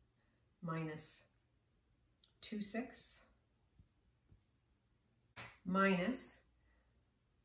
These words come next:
let's maybe combine our like terms here first, and then we can change to fractions with a common denominator in our next step.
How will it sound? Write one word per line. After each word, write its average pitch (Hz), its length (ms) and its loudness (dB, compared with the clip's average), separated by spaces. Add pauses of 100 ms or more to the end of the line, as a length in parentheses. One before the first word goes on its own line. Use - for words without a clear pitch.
(240)
let's 226 400 2
maybe 226 440 4
combine 175 440 2
our 170 100 4
like 160 260 -2
terms 165 380 -2
here 151 320 -6
first, - 400 -4 (1900)
and 170 140 0
then 165 140 2
we 160 80 0
can 165 180 -4
change 151 360 -6
to - 120 -8
fractions 165 540 -6
with 170 100 -6
a - 40 -10
common 170 280 -2
denominator 165 560 -2
in 156 60 -4
our 156 120 -4
next - 260 -4
step. - 360 0